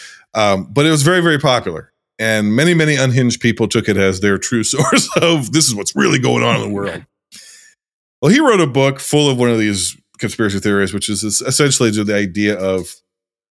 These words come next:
climate change. Now, I will say, it's back in the old times, uh, conspiracy theorists used to believe in climate change. So that was a good thing. Uh, <laughs> the, it was like, what if climate change happened in a day?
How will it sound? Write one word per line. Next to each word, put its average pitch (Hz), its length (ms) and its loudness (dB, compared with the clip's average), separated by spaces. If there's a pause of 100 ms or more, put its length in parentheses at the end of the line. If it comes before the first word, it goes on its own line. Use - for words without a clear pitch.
climate 147 340 2
change. 101 360 0
Now, 107 420 0
I 110 80 0
will 117 180 2
say, 104 260 2
it's 117 340 -6 (420)
back 143 200 2
in 123 100 0
the 113 100 2
old 147 460 2
times, 98 600 -2 (840)
uh, 101 240 2
conspiracy 147 500 -2
theorists 117 340 0
used 107 160 -4
to 92 60 -6
believe 143 600 2
in 117 120 -2
climate 87 400 -4
change. 62 640 -12
So - 140 -10
that 123 220 2
was 95 140 -2
a 87 40 -6
good 78 260 -14
thing. - 260 -16 (640)
Uh, 143 200 2
<laughs> - 80 0 (300)
the, 175 400 0
it 156 200 2
was 156 180 2
like, 143 220 0 (300)
what 170 380 4
if 160 160 0
climate 139 320 0
change 123 280 2
happened 113 420 -2 (120)
in 151 180 2
a 110 100 0
day? 98 720 0